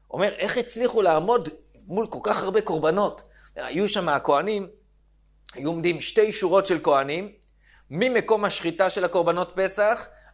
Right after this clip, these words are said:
עד המזבח, היו צריכים לזרוק את הדם של הקורבן על גבי המזבח, והיו לוקחים כלים מכסף, כלים מזהב, והיו מקבלים את הדם של הקורבן בתוך הכלי,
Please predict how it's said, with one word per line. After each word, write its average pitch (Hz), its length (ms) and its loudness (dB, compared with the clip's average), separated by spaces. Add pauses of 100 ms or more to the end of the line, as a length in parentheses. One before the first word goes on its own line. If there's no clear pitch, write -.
עד 214 160 2
המזבח, 175 600 0
היו 156 180 -2
צריכים 165 200 -8
לזרוק 156 280 0
את - 60 -10
הדם 170 260 2
של 165 140 -2
הקורבן 156 340 0
על 160 60 -4
גבי 143 200 2
המזבח, 143 640 0 (360)
והיו 226 400 6 (200)
לוקחים 202 420 -2
כלים 180 440 -2
מכסף, 208 600 -2 (140)
כלים 165 240 -4
מזהב, 160 500 0 (680)
והיו 131 800 4
מקבלים 175 380 -2
את 170 100 -4
הדם 165 260 4
של 160 140 -2
הקורבן 143 500 0
בתוך 139 280 -6
הכלי, 156 480 -8